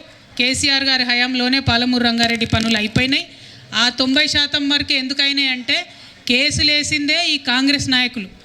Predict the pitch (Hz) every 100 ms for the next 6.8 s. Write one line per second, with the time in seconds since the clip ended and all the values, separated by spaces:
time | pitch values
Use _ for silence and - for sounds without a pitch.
0 | - 226 247 277 294 277 - - - 208
1 | 240 269 285 277 277 262 254 262 262 254
2 | 226 247 247 262 247 240 233 247 247 240
3 | 311 - - - - 247 277 302 294 294
4 | 277 294 294 247 262 254 - 240 240 226
5 | 226 233 294 339 - - - 226 226 226
6 | 269 285 285 285 269 269 -